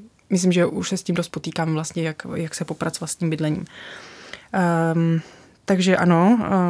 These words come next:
chceme vlastně, ano, nabourávat tady ty mýty. A tady tím,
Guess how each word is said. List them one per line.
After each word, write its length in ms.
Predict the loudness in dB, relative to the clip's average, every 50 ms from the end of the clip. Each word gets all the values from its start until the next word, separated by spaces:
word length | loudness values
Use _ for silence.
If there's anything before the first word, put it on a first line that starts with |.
| 0 0
chceme 320 | -2 -4 -4 0 2 2 2
vlastně, 320 | 2 0 -2 -2 -2 0
ano, 200 | 2 2 2 2
nabourávat 560 | 2 0 0 0 0 2 2 2 0 -2 -4
tady 220 | -8 -6 -6 -6 -4
ty 300 | -4 -4 -2 -2 -2 -4 -6 -12 _ _ 2
mýty. 280 | 2 2 2 2 0 -2
A 60 | 2
tady 180 | 4 4 4
tím, 260 | 6 6 6 6 6